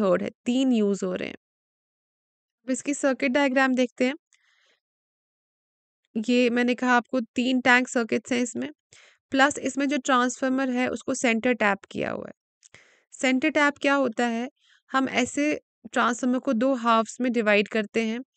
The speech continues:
तो जब आपका, अ, जो बैलेंस्ड है फ्रीक्वेंसी,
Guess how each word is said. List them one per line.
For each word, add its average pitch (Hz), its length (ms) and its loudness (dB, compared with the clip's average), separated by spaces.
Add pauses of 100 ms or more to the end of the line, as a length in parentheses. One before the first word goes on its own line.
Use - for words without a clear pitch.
(520)
तो 277 80 0
जब 269 320 4
आपका, 269 440 4 (600)
अ, 208 160 2
जो 226 440 2 (680)
बैलेंस्ड 240 600 2
है 254 60 6
फ्रीक्वेंसी, 196 720 -2